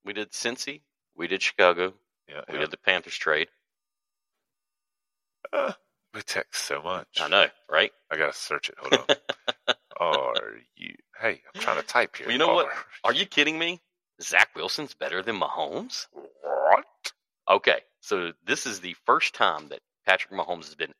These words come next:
Speaker 1: outperformed in college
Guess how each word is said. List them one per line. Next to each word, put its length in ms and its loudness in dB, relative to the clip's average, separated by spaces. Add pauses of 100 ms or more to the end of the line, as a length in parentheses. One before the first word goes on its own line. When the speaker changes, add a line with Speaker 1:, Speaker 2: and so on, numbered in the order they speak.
Speaker 1:
outperformed 720 0 (1400)
in 240 -2
college 680 2